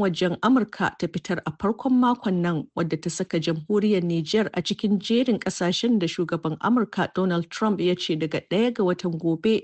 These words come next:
ba za a sake barin su shiga ƙasar ta Amurka ba, da dama daga cikin al'ummar ƙasar na kallon matakin a wata mahanga da za ta iya shafar hulɗar diflomasiyya a tsakanin ƙasashen.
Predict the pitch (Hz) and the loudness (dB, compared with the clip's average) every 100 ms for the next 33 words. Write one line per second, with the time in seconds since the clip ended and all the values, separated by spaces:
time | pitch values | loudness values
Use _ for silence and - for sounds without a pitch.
0 | - 165 175 185 175 - 208 254 202 185 | -2 -2 0 -2 -4 0 0 2 0 0
1 | 175 165 - - 165 - 180 190 160 - | -2 -2 -2 -2 -4 -4 -4 -4 -6 -4
2 | 175 170 - 160 180 208 240 - _ - | -2 -2 -4 -4 2 0 0 -14 _ -2
3 | 202 202 226 320 370 339 214 196 - 208 | -2 2 2 4 4 2 2 0 0 -2
4 | 180 175 185 180 156 - 233 262 220 - | 0 -2 0 0 -2 -4 -2 -2 -4 -4
5 | 196 196 - 269 302 320 311 302 285 269 | -6 -6 -4 0 2 4 4 2 2 0
6 | 254 285 - 165 180 175 190 190 226 214 | 2 -2 0 -2 0 0 -2 2 2 4
7 | 214 196 165 160 160 151 - 165 165 160 | 2 0 0 0 0 -4 -2 -2 -2 -4
8 | 143 175 165 214 214 - 175 156 160 180 | -2 -4 -2 -2 -2 0 -2 0 -2 0
9 | 170 165 - 240 240 220 - - 156 - | 0 0 2 2 4 2 0 -4 -6 0
10 | 170 170 170 - - 156 - 160 151 | 2 2 -2 -6 -2 -2 -2 0 -2